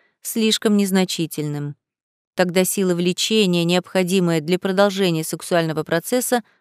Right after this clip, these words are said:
пропадает — весь путь сокращается, данное подготовительное действие занимает место нормальной сексуальной цели. Как показывает опыт,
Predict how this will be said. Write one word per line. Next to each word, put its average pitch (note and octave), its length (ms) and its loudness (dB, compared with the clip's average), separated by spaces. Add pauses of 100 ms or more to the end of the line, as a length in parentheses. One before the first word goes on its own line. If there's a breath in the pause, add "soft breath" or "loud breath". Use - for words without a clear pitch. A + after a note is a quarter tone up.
(100)
пропадает — F3+ 840 2 (380)
весь A#3+ 280 0
путь G#3 220 -2
сокращается, F3+ 1040 -2 (380)
данное A3 440 4
подготовительное F#3 840 0
действие F#3 480 0
занимает F3+ 500 0
место A3 640 0
нормальной G3+ 760 4
сексуальной F3+ 600 -2
цели. B2 500 -8 (800)
Как - 200 0
показывает F#3 640 0
опыт, C#4+ 320 -4